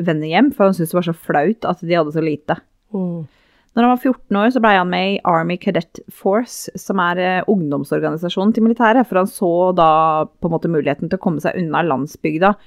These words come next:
Speaker 1: via en militær karriere etter hvert.
Speaker 2: Smart.
Speaker 1: Ja, ikke sant?
Speaker 2: Mhm.
Speaker 1: Egentlig.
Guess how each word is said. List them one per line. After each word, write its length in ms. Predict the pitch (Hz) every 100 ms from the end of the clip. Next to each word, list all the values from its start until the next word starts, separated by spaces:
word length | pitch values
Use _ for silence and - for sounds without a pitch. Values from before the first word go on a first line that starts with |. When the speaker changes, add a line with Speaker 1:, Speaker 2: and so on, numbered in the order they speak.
| _ 160
Speaker 1:
via 340 | 160 156 151 156
en 100 | 165
militær 400 | 175 185 151 156
karriere 360 | 170 156 127 135
etter 140 | 156
hvert. 320 | 156 - - - _ _ _ _ _ _ - _
Speaker 2:
Smart. 520 | _ - 208 - - - _
Speaker 1:
Ja, 180 | - 208
ikke 140 | 277
sant? 180 | 285 392
Speaker 2:
Mhm. 140 | 240 240
Speaker 1:
Egentlig. 300 | 214 294